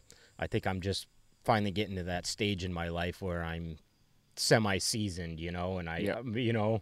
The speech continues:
Speaker 1: and, like, last year, just a perfect example, like,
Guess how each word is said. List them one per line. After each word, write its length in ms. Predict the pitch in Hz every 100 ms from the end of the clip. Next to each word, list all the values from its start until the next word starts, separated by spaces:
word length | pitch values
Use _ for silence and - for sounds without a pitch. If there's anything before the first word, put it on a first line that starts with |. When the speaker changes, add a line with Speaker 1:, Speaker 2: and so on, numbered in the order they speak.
| -
Speaker 1:
and, 260 | 113 90 85 - - -
like, 200 | 131 123
last 360 | 123 127 - 131
year, 120 | 101
just 220 | 92 -
a 60 | -
perfect 360 | 117 - 92
example, 540 | 101 85 107 110 113 90
like, 240 | 87 80